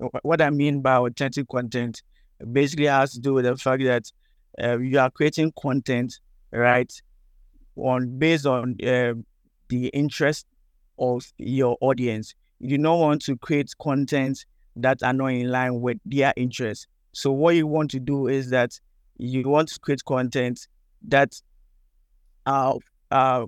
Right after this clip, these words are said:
content that, uh, f-, uh, for the values, uh, that, uh, for the values of your, of your, your audience. You don't want to create content that are not in line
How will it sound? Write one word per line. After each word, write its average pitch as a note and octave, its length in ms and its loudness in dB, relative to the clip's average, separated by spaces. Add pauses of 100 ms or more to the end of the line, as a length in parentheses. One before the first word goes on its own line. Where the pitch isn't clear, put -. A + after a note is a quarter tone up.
content D3+ 460 0
that, C#3+ 180 2 (800)
uh, B2+ 240 0
f-, - 160 -10 (100)
uh, B2 240 4
for C3 240 -4
the C3 140 0
values, D#3+ 760 0 (260)
uh, B2 260 0 (120)
that, D3 240 2 (160)
uh, A#2+ 300 0 (100)
for C3+ 100 -2
the C3 120 0
values C#3+ 340 2
of B2+ 220 0
your, B2 300 2
of A#2+ 240 -4
your, B2 140 -6 (120)
your B2 120 -2
audience. A#2+ 920 -4 (260)
You C#3 60 -4
don't D3 80 4
want D#3 120 4
to C#3+ 80 -4
create C#3+ 280 0
content C3 400 0
that C#3 260 0 (240)
are C3 80 -4
not C#3+ 140 0
in C3+ 260 -2
line C3+ 360 -2